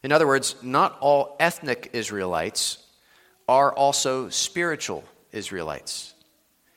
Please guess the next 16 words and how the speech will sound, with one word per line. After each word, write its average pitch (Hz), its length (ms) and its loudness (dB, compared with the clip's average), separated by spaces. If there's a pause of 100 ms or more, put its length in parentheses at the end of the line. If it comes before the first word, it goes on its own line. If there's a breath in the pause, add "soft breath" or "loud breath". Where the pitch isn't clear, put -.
(400 soft breath)
Not 143 240 4
all 156 220 6
who 151 160 -4
are 127 180 6
descended 131 640 -2
from 117 160 -6
Israel, 117 420 -2
Israel 117 380 -2
physically 110 800 -4 (400 loud breath)
also 131 400 0
belong 127 640 -2
to 104 140 -4
Israel 110 400 -6
spiritually 113 680 -8
and 98 120 -16
truly. 143 540 -14